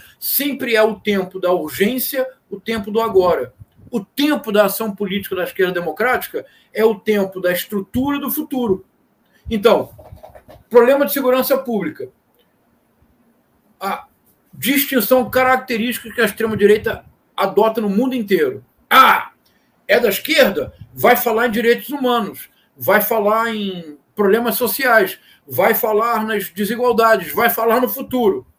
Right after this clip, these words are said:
Nós da extrema-direita, nós, por favor, a extrema-direita, o que que ele diz?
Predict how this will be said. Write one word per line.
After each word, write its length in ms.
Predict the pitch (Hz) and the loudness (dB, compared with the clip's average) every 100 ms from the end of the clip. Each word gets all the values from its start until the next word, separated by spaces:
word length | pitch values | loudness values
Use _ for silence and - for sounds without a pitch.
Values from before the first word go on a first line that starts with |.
| _ _ _ _ | _ _ _ _
Nós 400 | 294 302 285 185 | 2 4 6 2
da 100 | 220 | -2
extrema-direita, 560 | 202 220 208 202 - 160 170 | -2 -4 -4 -6 -8 -12 -8
nós, 300 | 151 214 247 | -2 0 0
por 200 | - 214 | -4 -8
favor, 340 | 240 160 135 - _ - | -4 -2 -4 -6 _ -4
a 80 | |
extrema-direita, 760 | 208 - 285 285 254 208 190 - - _ - _ _ | -4 -2 -6 -2 4 4 2 -6 -20 _ -20 _ _
o 40 | |
que 100 | 262 | -10
que 100 | 254 | -4
ele 120 | 277 | -4
diz? 500 | 208 226 202 - - | -2 -4 -4 -6 -14